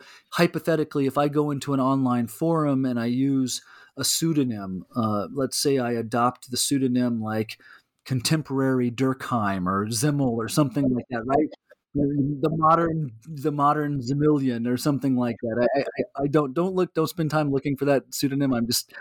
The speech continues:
thinking out loud here. I've never used it. <laughs> Don't, yeah, right. Someone, somebody weird's gonna have that pseudonym somewhere. But,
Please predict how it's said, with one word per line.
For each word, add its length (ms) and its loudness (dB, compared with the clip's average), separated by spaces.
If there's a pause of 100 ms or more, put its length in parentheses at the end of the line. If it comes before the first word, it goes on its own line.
(220)
thinking 280 2
out 180 4
loud 220 2
here. 160 -2
I've 140 -2
never 220 2
used 240 4 (180)
it. 80 -10 (380)
<laughs> 1000 0
Don't, 200 2 (340)
yeah, 140 4
right. 380 0
Someone, 260 -2
somebody 280 0
weird's 320 2
gonna 180 -2
have 180 0
that 160 0
pseudonym 500 0
somewhere. 360 2
But, 100 0